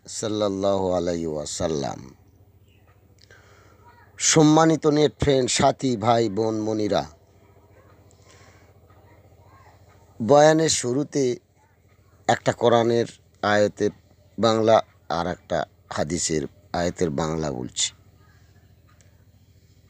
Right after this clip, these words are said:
আর যে আল্লাহকে ভয় করে,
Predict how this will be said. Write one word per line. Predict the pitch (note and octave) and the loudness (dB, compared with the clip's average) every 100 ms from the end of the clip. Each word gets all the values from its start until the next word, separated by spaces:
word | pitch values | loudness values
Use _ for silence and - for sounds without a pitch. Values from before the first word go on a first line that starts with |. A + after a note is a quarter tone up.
| _ _ _ _ _ _ | _ _ _ _ _ _
আর | C#3 C#3+ C3+ A2 _ _ _ _ - | 6 8 6 4 _ _ _ _ -10
যে | A2 E3 | 2 6
আল্লাহকে | C#3+ C#3 C#3+ D#3+ F#3 | 6 4 0 -2 -4
ভয় | B2 C#3 | 0 0
করে, | C#3+ D#3 C3+ | 0 -2 -4